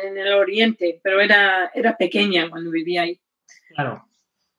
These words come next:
Speaker 2: Claro.
Speaker 1: Hasta, hasta los diez, eh, hasta, no, de diez a dieciocho años.
Speaker 2: Qué bueno. En Tokio, ¿no? ¿Viviste?
Speaker 1: Sí, en Tokio.
Speaker 2: Qué bien.
Speaker 1: Y,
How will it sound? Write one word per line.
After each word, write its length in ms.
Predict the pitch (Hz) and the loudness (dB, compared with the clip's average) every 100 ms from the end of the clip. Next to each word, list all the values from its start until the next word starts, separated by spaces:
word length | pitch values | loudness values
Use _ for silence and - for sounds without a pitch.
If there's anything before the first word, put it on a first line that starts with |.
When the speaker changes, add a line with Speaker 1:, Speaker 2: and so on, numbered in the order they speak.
| _ _ _ _ _ | _ _ _ _ _
Speaker 2:
Claro. 240 | _ 151 175 | _ 0 2
Speaker 1:
Hasta, 300 | 202 214 196 | 4 2 2
hasta 280 | - 220 202 | 0 -4 -6
los 160 | 196 180 | -4 -2
diez, 640 | 196 196 190 190 - - - _ _ _ _ | -2 -2 -2 -8 -18 -20 -20 _ _ _ _
eh, 220 | 196 185 - | 0 2 4
hasta, 460 | 196 - 208 202 | 2 2 2 4
no, 220 | 220 180 | 2 0
de 120 | 175 190 | -2 0
diez 260 | 226 226 | 4 4
a 80 | 208 | 2
dieciocho 520 | 180 185 208 190 - | -4 -4 -2 -2 2
años. 440 | 190 190 170 170 _ _ _ _ _ _ _ _ _ _ _ _ | 0 0 -6 -14 _ _ _ _ _ _ _ _ _ _ _ _
Speaker 2:
Qué 80 | 131 | _
bueno. 440 | 120 120 113 - _ _ _ _ _ | -10 -10 -10 -16 _ _ _ _ _
En 100 | 143 143 | -6 0
Tokio, 340 | 190 160 143 | 0 0 -4
¿no? 200 | 156 220 | -4 -2
¿Viviste? 460 | 175 165 160 143 127 - - _ _ - | -2 -4 -6 -12 -14 -16 -20 _ _ -4
Speaker 1:
Sí, 220 | - 262 | 2 4
en 120 | 233 | 4
Tokio. 400 | 240 240 202 196 _ _ _ - - - _ _ _ _ _ - | 2 -2 -6 -10 _ _ _ -20 -20 -20 _ _ _ _ _ -4
Speaker 2:
Qué 100 | 147 | 0
bien. 440 | 135 254 247 | 4 4 6
Speaker 1:
Y, 60 | 240 | 4